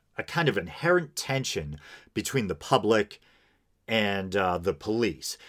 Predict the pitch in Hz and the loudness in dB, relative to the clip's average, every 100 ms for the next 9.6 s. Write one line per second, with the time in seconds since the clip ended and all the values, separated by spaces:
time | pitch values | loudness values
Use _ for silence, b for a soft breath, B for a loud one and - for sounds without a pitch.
0 | B - - 151 135 117 110 156 196 139 | B -6 2 4 4 4 4 6 6 4
1 | 95 95 90 - 156 123 113 107 - 104 | 2 -2 -2 2 4 6 4 2 -2 -4
2 | - 113 107 120 127 98 90 90 101 101 | 2 2 4 2 -2 -2 -6 -4 -4 -2
3 | 117 - 139 131 131 131 127 - B B | -4 -2 -2 2 4 4 2 -2 B B
4 | - - 127 110 101 101 107 - 90 - | -10 4 4 6 2 -2 -6 -10 -12 -6
5 | 117 95 87 - 110 131 135 131 131 131 | 0 0 0 -4 4 8 8 8 6 2
6 | - - - 113 104 - 135 113 104 - | -2 -14 -4 0 0 0 2 2 0 -2
7 | 85 92 123 139 127 135 - 151 135 131 | -4 0 4 4 4 0 2 2 2 0
8 | 98 78 - 107 104 - 110 98 87 73 | -4 -6 -2 -2 -2 -2 -2 -2 -4 -6
9 | - 139 135 135 135 131 | 0 2 4 6 4 2